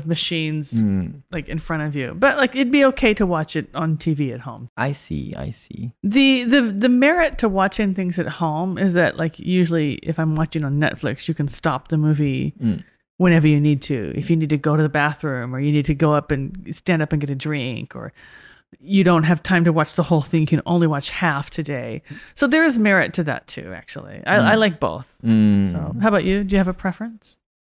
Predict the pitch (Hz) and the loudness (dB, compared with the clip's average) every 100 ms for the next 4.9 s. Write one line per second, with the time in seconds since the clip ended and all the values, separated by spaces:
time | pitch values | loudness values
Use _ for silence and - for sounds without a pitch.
0 | _ _ _ _ _ _ - 90 98 117 | _ _ _ _ _ _ -10 -4 2 4
1 | 120 120 120 117 110 110 107 110 90 69 | 4 4 4 2 0 -2 -2 0 -2 -2
2 | 65 - - 104 135 143 147 131 120 120 | -6 -12 -8 -4 0 0 0 2 4 4
3 | 117 - _ _ _ 110 104 101 - - | 2 -2 _ _ _ 0 2 0 -4 -2
4 | 104 - 98 85 76 - 143 - - | 0 0 -2 -2 -2 -2 -4 -6 -14